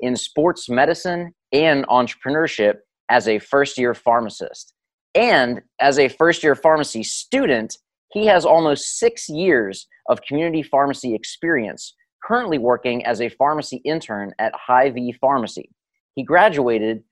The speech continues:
with his bachelor's degree in athletic training from University of Northern Iowa and is currently a certified athletic trainer. He plans on integrating his education of pharmacy and athletic training to become a sports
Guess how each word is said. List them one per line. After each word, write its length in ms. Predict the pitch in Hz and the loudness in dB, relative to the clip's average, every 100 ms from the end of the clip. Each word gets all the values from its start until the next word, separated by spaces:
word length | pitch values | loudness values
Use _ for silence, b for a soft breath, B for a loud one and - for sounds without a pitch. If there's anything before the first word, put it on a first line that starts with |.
| - | -6
with 140 | 123 | -6
his 140 | 123 113 | -4 -2
bachelor's 640 | 117 147 175 - 127 107 | 2 4 2 -4 -4 -4
degree 380 | 113 98 104 107 | -8 -8 -4 -4
in 220 | - 110 | -4 -8
athletic 560 | - 123 - 123 143 147 | -4 -4 -2 2 2 0
training 560 | - 208 202 110 90 110 _ _ - | -4 -4 -2 -4 -6 -16 _ _ -4
from 200 | 127 120 | -2 0
University 720 | 139 170 131 143 147 151 151 | -2 -2 0 -2 -2 -2 0
of 160 | 113 110 | 0 0
Northern 460 | 120 135 135 131 - | -2 0 -2 -4 -2
Iowa 520 | 139 170 113 87 78 _ _ _ - | 2 2 2 0 -2 _ _ _ -6
and 100 | 131 | -4
is 140 | 123 | -4
currently 580 | - - 220 156 123 120 | -6 -2 -2 -2 -4 -4
a 140 | 117 110 | -4 -6
certified 720 | - 170 170 160 151 147 143 113 | -4 -2 -2 0 2 4 2 0
athletic 520 | 120 - 120 110 - | -2 0 0 0 -6
trainer. 500 | - 147 123 92 - _ _ _ _ | -8 -4 -4 -6 -14 _ _ _ _
He 100 | 139 | -8
plans 380 | 139 170 190 170 | -2 -2 -2 0
on 160 | 151 - | -2 -2
integrating 640 | 180 170 120 104 98 101 _ _ - | -4 -2 0 -2 -4 -8 _ _ -10
his 140 | 120 - | -2 0
education 640 | 143 151 - 147 - - | 0 -2 0 -2 0 -2
of 160 | 113 - | -2 0
pharmacy 560 | 170 175 123 - 107 | 2 2 -2 -4 -6
and 200 | 98 113 | -6 -6
athletic 500 | 120 120 131 160 160 | -4 -4 0 0 0
training 460 | - 113 101 98 95 _ _ - | -6 -8 -6 -10 -14 _ _ -8
to 100 | 127 | -4
become 500 | 123 127 147 139 139 - | -4 -6 -4 -4 -4 -6
a 200 | 117 110 | -4 -4
sports 720 | - - - 127 151 - - | -8 -16 -4 -2 -2 -8 -20